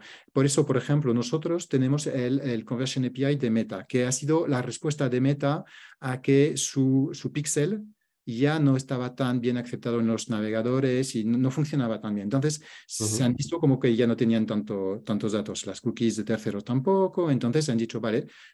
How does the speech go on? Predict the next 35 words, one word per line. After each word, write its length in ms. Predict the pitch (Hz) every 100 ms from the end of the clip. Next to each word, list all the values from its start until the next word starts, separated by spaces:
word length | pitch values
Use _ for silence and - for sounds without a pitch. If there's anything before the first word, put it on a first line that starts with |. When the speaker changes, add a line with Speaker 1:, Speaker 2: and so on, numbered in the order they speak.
| -
Speaker 1:
pues 160 | 117
vamos 380 | 131 147 143 -
a 320 | 139 117 110 -
coger 480 | - 131 - 143 113
los 160 | 107 104
datos 300 | 117 123 107
de 160 | 107
tercera 440 | 107 110 113 104 104
parte." 400 | 123 139 147 170 - -
Y 60 |
entonces 220 | 123 147
han 140 | 147 135
implementado 540 | 143 143 139 139 143
este 200 | 156 139 113
Conversion 420 | 113 117 - 117
A 40 |
P 100 | 107
I 280 | 117 113 202 208 - _ _
de 560 | - 135 156 - 143 117
Meta, 360 | 110 113 139 220 - _ _
que 540 | - 135 151 143 120 113
en 440 | 113 117 117 123 -
algunos, 720 | 147 131 151 151 135 - -
eh, 320 | 139 117 110
C 140 | 110 123
D 100 | 127
Ps 320 | 131 220 220
han 180 | - 120
pu-, 180 | 120 120 -
ha-, 640 | 110 107 - 113 104 98
han, 260 | 95 98
han 100 | 135
puesto 240 | 110 127 131
en 120 | 113
marcha. 320 | 104 - 104